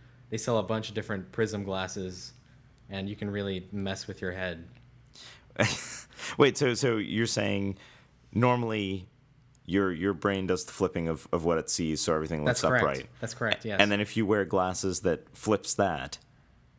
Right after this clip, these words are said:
Speaker 2: you'll
Speaker 1: Then
Speaker 2: eventually
Speaker 1: you,
Speaker 2: get
Speaker 1: yeah, you'll, you, your brain will, you know, within a day or so get used to it, and it'll be like, "Hey, this image that I'm getting presented with is now right side up. That doesn't make any sense. Let me stop flipping."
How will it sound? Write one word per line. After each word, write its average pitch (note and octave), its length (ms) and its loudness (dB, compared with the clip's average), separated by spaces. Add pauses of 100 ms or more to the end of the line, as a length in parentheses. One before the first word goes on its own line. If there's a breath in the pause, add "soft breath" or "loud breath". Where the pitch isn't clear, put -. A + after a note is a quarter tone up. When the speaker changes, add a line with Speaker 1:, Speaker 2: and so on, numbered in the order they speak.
(440)
Speaker 2:
you'll G2+ 160 4
Speaker 1:
Then C3 140 6
Speaker 2:
eventually A#2+ 240 4
Speaker 1:
you, G#2+ 60 -2
Speaker 2:
get - 140 0
Speaker 1:
yeah, A2+ 220 2
you'll, A2 320 0
you, A#2 240 -2
your A2+ 120 -2
brain C3 280 2
will, G#2+ 400 -2 (220)
you B2 80 -4
know, A2 100 -2
within A2 280 -2
a G#2 40 -2
day A#2 220 4
or A#2+ 120 2
so G#2+ 240 -2
get G#2+ 260 0
used C3 260 -2
to A2 140 0
it, A2 180 0 (380)
and A2 60 -4
it'll G#2 120 0
be G2+ 140 -2
like, F#2+ 160 -2
"Hey, C3 240 0
this A#2 220 -4
image B2 440 -2 (540 loud breath)
that A2+ 80 4
I'm A2+ 120 2
getting A#2 220 0
presented A#2 400 -2
with G#2 280 -2
is G#2 140 -4
now A2 200 0
right A#2 240 0
side A2 200 -2
up. A#2 360 -2
That A#2 120 -4
doesn't A#2 200 -2
make G#2+ 140 -4
any G2+ 140 -2
sense. G2+ 320 -6
Let A2 120 -4
me G#2+ 80 -4
stop G2+ 320 -6
flipping." F#2 480 -4